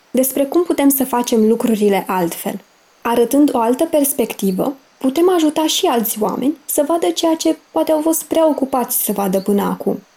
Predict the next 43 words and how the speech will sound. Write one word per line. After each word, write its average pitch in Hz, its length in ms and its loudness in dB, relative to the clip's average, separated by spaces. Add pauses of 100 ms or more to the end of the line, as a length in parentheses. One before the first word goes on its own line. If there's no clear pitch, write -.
(320)
sau 277 320 -2 (100)
ceea 277 220 0
ce 269 160 0
nu 254 140 6
au 262 100 4
putut 262 320 0
să 208 180 -2
vadă 185 240 -2
până 185 240 0
acum. 180 420 -4 (480)
La 277 140 2
fel 403 200 2
am 370 80 4
fost 320 340 -2
și - 260 0
noi. 208 320 0 (440)
Eu, 247 260 2
cel 254 200 0
puțin, 214 520 0 (100)
abia 269 280 2
acum 294 280 2
am 277 140 4
ajuns 233 260 2
la 240 140 2
un 208 120 4
nivel 202 440 2
în 226 160 2
care 220 300 0
am 208 120 2
conștientizat 214 760 0
cât - 200 -4
rău 233 200 2
am 196 140 0
făcut 214 320 -2
planetei 202 560 0 (320)
și, - 180 0
implicit, 285 500 2
nouă, 208 500 2 (260)
în 262 160 6
ultimii 269 440 4
zeci 214 300 0
de 196 100 0
ani. 185 320 -4